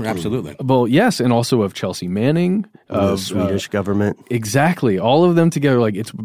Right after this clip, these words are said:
Speaker 2: about the intentions and why they're doing what they're doing, right?
Speaker 3: Mm-hmm.
Speaker 2: So let's, so in a-,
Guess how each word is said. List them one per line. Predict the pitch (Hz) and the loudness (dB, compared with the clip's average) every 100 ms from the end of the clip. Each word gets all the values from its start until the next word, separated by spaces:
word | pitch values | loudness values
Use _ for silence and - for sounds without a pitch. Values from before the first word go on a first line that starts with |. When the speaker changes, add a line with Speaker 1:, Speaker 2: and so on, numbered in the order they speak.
| - | -6
Speaker 2:
about | 120 135 143 | -2 0 2
the | 139 | 2
intentions | 127 135 135 139 131 117 | 2 2 0 2 0 0
and | 104 113 107 95 104 | 0 0 0 -2 -4
why | 107 110 113 113 | -2 0 2 2
they're | 110 107 | 0 0
doing | 107 107 104 | 0 0 -2
what | 98 | -4
they're | 92 101 | -4 -2
doing, | 120 110 87 85 _ | 0 0 -2 -12 _
right? | - 113 71 | -2 0 -2
Speaker 3:
Mm-hmm. | 76 71 71 95 | -6 -12 -12 -6
Speaker 2:
So | - 131 127 | 0 2 2
let's, | 123 135 - - - | 0 -2 -2 -4 -2
so | 131 120 | 0 2
in | 156 | 2
a-, | 180 | 2